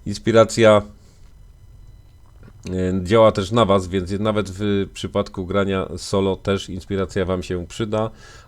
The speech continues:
aczkolwiek, y, tak jak mówię, nie da się tych technik nie wiadomo ile tutaj użyć i mając te trzy techniki, które,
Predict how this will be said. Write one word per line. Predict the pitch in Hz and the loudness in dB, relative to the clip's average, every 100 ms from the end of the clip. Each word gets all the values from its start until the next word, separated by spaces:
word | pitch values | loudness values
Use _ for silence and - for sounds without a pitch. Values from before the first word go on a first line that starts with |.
| - | -10
aczkolwiek, | - - 107 101 107 104 - | -4 0 0 2 -2 -4 -16
y, | 90 92 95 92 - | -10 -6 -6 -6 -6
tak | 98 | -4
jak | 92 92 | -4 -4
mówię, | 85 85 | -4 -4
nie | 110 | 0
da | 117 | 0
się | - 104 104 - - | 0 -2 -4 -8 -10
tych | 104 - | -10 -8
technik | 101 101 92 | -8 -8 -8
nie | 98 | -4
wiadomo | 98 101 101 | -2 -2 -2
ile | 92 98 | -2 -4
tutaj | - 98 90 | -4 -6 -4
użyć | 107 101 101 - | -4 -4 -6 -6
i | 92 | -4
mając | 95 98 - | -4 -4 -6
te | 107 | -8
trzy | 101 98 | -8 -8
techniki, | - - 101 - 107 | -8 -6 -8 -6 -8
które, | 107 - 98 95 | -8 -8 -4 -2